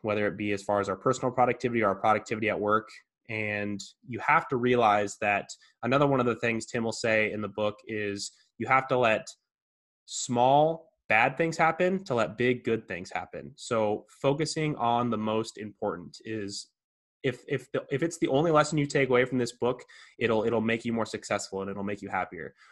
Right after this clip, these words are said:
The second takeaway for me from this book was ditch the deferred life plan. And I talked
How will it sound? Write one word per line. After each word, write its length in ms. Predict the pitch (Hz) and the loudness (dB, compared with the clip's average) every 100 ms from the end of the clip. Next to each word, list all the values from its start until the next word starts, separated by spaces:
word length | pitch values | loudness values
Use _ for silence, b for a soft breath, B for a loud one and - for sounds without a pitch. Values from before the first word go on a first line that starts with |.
| b | b
The 60 | - | -4
second 360 | - 185 190 - | 4 4 4 2
takeaway 680 | 147 143 135 135 135 147 | 0 2 4 4 4 0
for 100 | - | -4
me 300 | 117 117 117 | -2 0 -2
from 180 | 117 117 | -4 -4
this 140 | 110 - | -6 -4
book 340 | 113 104 - | -4 -4 -2
was 480 | 104 101 98 - - | 0 0 -2 -6 0
ditch 260 | 139 160 - | 2 2 -2
the 100 | 123 | -4
deferred 380 | 110 123 120 110 | -2 2 2 4
life 280 | 104 - | 2 2
plan. 320 | - 92 82 - b b b | -6 -8 -8 -14 b b b
And 280 | 120 117 117 | 2 2 2
I 80 | 117 | -2
talked 420 | - 160 175 - | 2 4 4 2